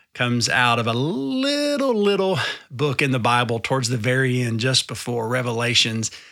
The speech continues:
In the third John, there's First John, Second John, in Third John, and in verse four,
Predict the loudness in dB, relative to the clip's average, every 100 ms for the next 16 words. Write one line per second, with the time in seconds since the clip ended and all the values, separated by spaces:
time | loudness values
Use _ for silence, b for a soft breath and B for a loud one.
0 | B B B -4 -2 0 -2 -6 0 2
1 | 4 4 4 4 4 2 0 0 -2 -2
2 | -2 0 0 2 2 2 0 -2 -2 -2
3 | -4 0 0 2 2 2 2 2 0 -4
4 | B B B B -4 -2 0 0 2 2
5 | 2 0 -2 -2 -2 -4